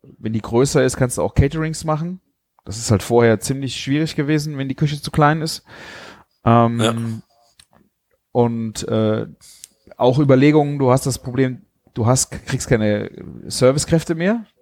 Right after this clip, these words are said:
Speaker 1: Ne, die Küche ist auch schwierig, aber auch keine Servicekräfte mehr. Ähm, warum musst du dir einen großen Laden ans Bein binden mit fünfzig Tischen, wenn du einfach auch nicht die Servicekräfte
Speaker 2: Ja.
Speaker 1: kriegst, um die alle zu bedienen? Also machst du es dann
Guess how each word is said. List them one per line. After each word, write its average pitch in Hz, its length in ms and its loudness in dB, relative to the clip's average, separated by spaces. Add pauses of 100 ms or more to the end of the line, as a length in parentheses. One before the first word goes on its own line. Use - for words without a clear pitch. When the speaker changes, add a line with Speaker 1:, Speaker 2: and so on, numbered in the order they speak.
(200)
Speaker 1:
Ne, 107 220 -6
die - 140 -14
Küche 143 240 0
ist 117 80 0
auch 113 180 4
schwierig, 190 340 -4
aber 113 500 2
auch - 120 -6
keine 110 180 -4
Servicekräfte 151 600 -2
mehr. 180 240 2 (720)
Ähm, 123 600 2
warum 123 280 2
musst 143 220 -2
du 139 40 0
dir 123 240 2
einen 123 140 -4
großen 127 320 -4
Laden 120 260 6
ans 131 180 -2
Bein 139 260 0
binden 151 640 -6
mit - 380 -6 (100)
fünfzig - 420 -4
Tischen, 160 640 -4 (380)
wenn 123 180 -6
du 123 140 2
einfach 123 240 2
auch 127 100 4
nicht 131 140 -2
die 127 40 -2
Servicekräfte 147 600 2
Speaker 2:
Ja. - 60 -14
Speaker 1:
kriegst, - 300 -4
um 151 320 -4
die 143 120 4
alle 156 160 2
zu - 120 -6
bedienen? 170 360 2
Also 107 160 -4
machst 120 200 -2
du 127 60 -6
es - 100 -8
dann 127 380 -6